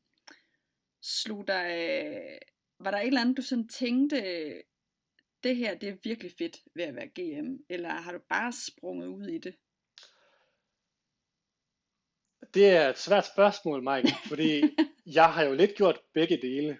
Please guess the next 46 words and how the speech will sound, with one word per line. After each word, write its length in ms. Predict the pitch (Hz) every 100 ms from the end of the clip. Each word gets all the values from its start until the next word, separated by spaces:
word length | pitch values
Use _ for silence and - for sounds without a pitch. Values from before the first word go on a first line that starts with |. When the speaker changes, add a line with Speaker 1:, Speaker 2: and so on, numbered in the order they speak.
| 139
Speaker 2:
vil 100 | 127
jeg 100 | 131
have 120 | 131
lov 100 | 127
Speaker 1:
Ja. 120 | 143
Speaker 2:
til 60 | 127
at 80 | 113
sige. 340 | 135 139 143 _ _ _
Speaker 1:
Ja, 120 | 151 - - -
det 160 | 151 156
Speaker 2:
Øhm, 140 | 165 - _ _ _ _ - - 175
det 160 | 180
er, 200 | 175 165
det 100 | 165
er 40 | 160
super 300 | 214 208 160
fedt 280 | - 185 - -
at 120 | 139
kunne 120 | 151
få 100 | 135
lov 240 | 139 165 190
til 380 | - 165 160 -
at 220 | 143 139
investere 640 | 160 131 127 - 175 139 127 - _ _ -
sin 340 | 127 - 143 143
energi 500 | 135 120 170 175 147
i 40 |
det, 180 | 151 131 - _ -
øh, 480 | 127 120 123 127 123 -
og 100 | 127
bruge 560 | 160 175 190 185 180 160
nogle 340 | 147 139 127
timer 280 | - 208 208
på 340 | - 170 160 - - - - -
at 80 |
lave 200 | 143 170
det, 260 | 165 170 165
man 540 | 156 151 139 135 131 - -
i 40 |
sidste 340 | - 170 - 156
ende 140 | 160
håber 260 | 147 165 156
bliver 440 | 156 143 135 139 160
underholdning 480 | 170 156 143 123 127
for 80 |
andre. 420 | 131 123 139 131